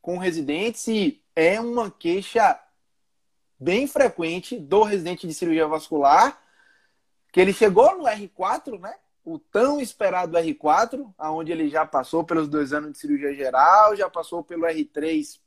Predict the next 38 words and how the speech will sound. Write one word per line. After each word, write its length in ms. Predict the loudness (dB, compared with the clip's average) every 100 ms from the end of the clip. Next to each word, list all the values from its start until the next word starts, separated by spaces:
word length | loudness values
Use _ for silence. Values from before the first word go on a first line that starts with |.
| _ -8
prescrevendo 920 | -6 -6 -8 -10 -8 -8 -8 -8 -10 _ _ -12
enfermaria 680 | -2 2 6 6 6 4
e 40 | 4
passando 420 | 2 2 -2 -4
catéter, 600 | -2 -2 0 0 0 -6 _ _ _ _
e 140 | -4
chegou 560 | -4 4 4 8 6 6
finalmente 760 | -4 -8 -8 -8 -12 -14 -8 -6
ao 160 | -6
quarto 500 | -6 -4 -4 -6 -10
ano 200 | -8 -8
da 120 | -10
formação, 520 | -10 -10 -10 -12 -10 -10
R 160 | -10
quatro, 420 | _ -4 -4 -8
né? 140 | -10 -8
O 100 | -8
R 140 | -10
dois 380 | -12 0 2 2
da 120 | -4
cirurgia 340 | -8 -6 -6 -8
vascular, 540 | -12 -12 -6 -4 -2
o 100 | -2
R 180 | -4 -8
quatro, 420 | -2 -2 -2 -6 -20 _ _ _ _ _ _ _ _ _ _ 2
e 120 | 2
ele 100 | 2
está 280 | 0 2 2
afoito 460 | 4 4 4 0
para 300 | -2 0 0
tirar 400 | -2 -4 0 2
o 60 | 2
atraso 600 | -2 2 4 4 2 -10
de 140 | -14
tantos 460 | -10 -10 -8 -10 -8
anos 240 | -8 -8
esperando 460 | -10 -4 -4 -4 -10
aquilo. 320 | -12 _